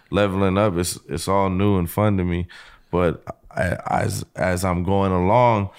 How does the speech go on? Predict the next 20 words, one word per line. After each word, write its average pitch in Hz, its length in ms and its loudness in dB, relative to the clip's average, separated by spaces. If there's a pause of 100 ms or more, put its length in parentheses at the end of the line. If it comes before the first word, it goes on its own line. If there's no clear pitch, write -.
(240)
I 73 100 0
remember 95 540 2
to 90 180 2
enjoy 90 460 2
it 92 120 2
and 85 140 0
be 82 100 -2
like, 85 320 -4
"Wow, 101 540 -2
like, - 220 -4 (680)
ten 110 280 0
ye-, 107 240 -2
like, 98 440 -6
the 78 100 -2
ten-year-old 107 680 4
you 117 380 2 (380)
sitting 117 360 0
in 113 100 2
the 113 80 2
room 117 480 4